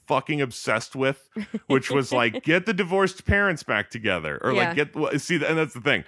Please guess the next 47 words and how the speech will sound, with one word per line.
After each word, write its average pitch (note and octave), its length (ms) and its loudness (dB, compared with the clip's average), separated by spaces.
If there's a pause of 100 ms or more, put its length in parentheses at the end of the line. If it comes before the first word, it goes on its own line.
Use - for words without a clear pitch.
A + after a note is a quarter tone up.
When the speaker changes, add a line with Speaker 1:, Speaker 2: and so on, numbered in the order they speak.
(200)
Speaker 1:
It's C3+ 160 -2
like, B2 200 0
get F#3+ 160 0
the A#3 80 -2
divorced F3 520 -2
people A3+ 360 -2
back G#2 260 -2
together. E2+ 500 -4 (280)
But C#3+ 100 -4
you E3+ 80 0
can D#3+ 100 0
only F3+ 160 4
imagine F#3 440 2
that D3+ 100 2
all C#3+ 160 4
of C#3 100 -2
these C3+ 200 -4
people E3 400 0
who D3 100 2
are C3 80 0
making D3 300 -2
these C3 180 -2
movies D#3 460 2
are C3 220 2
sitting C#3 360 -2
there C#3 160 0
like, B2+ 240 -2
"Yeah, G3 380 -2 (180)
like E3+ 120 -4
how F3+ 140 -2
my A3+ 200 2
parents D#3 380 -4
didn't D3+ 220 -4
stay - 240 -2
together, C#3 420 0
so E3+ 220 -2
I'm A3 60 0
gonna B3 140 2
make G#3+ 240 2
the F#3 60 -4
movie C#4 280 2
characters, G3 640 0
they're, C#4 180 4 (100)
they're D#4+ 180 4
gonna A3+ 140 2
stay B3 280 -2
together. G#3 500 4